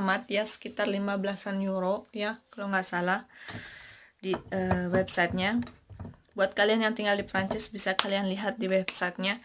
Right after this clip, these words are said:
Selalu ada diskon tentunya ya. Dan bisa dibeli di mana-mana. Nggak, maksudnya nggak, di Prancis sini nggak ada kontornya seperti Yves Rocher, Yves Rocher, sorry, nggak ada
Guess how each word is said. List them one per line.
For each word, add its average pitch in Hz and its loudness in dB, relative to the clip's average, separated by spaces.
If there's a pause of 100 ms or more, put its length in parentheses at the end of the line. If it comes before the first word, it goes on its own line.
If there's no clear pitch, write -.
(320)
Selalu 220 8
ada 196 10
diskon 208 2
tentunya 202 0
ya. 185 6 (1700)
Dan 214 0
bisa 202 6
dibeli 196 0
di 202 2
mana-mana. 185 4 (800)
Nggak, 185 4
maksudnya 226 6
nggak, 185 10 (240)
di 208 4
Prancis 214 4
sini 226 4
nggak 202 6
ada 202 6
kontornya 202 0 (320)
seperti 196 -4
Yves - -10
Rocher, 196 0 (440)
Yves - -10
Rocher, 190 -2
sorry, 214 -2 (400)
nggak 202 -4
ada 196 2